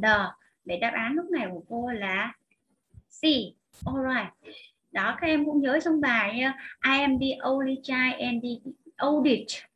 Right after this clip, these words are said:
à, child in the family." Đó, tôi là đứa con gái duy nhất, à, only girl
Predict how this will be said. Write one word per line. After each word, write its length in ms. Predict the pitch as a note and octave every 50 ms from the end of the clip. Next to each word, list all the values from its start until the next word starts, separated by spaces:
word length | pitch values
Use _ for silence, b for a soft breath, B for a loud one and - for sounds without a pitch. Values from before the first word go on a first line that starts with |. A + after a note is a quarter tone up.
| _ _ _ _ _ _ _ _ _ _ _
à, 300 | - G3 G3 F#3 F#3 F3+ F3 E3+ E3 E3+ F3+ F#3 _
child 420 | - C4 B3+ C4 C4 B3+ B3 -
in 120 | B3 B3
the 120 | A3+ G#3 - -
family." 600 | C4 C4 B3+ B3+ B3+ B3 B3 B3+ B3 A#3+ A#3 A#3+ B B B B B
Đó, 260 | - F3+ G#3+ B3+ B3+ -
tôi 260 | C#4+ C4+ C#4 C#4 C#4
là 140 | C4 A#3 F#3+
đứa 200 | F#3 G#3 B3 C4+ C4
con 300 | - C4 B3+ B3+ B3+ B3
gái 240 | B3 B3 A#3 A#3+ C#4 C#4+ -
duy 100 | D4 C#4
nhất, 300 | C4+ C#4+ E4 F4+ F4+ F4+ - _ _
à, 360 | - A#3 A#3 G#3+ G#3 G#3 - -
only 360 | C4 C#4+ D4 D4 C#4+ C#4+ C4
girl 240 | B3+ C4 C4 C4 B3+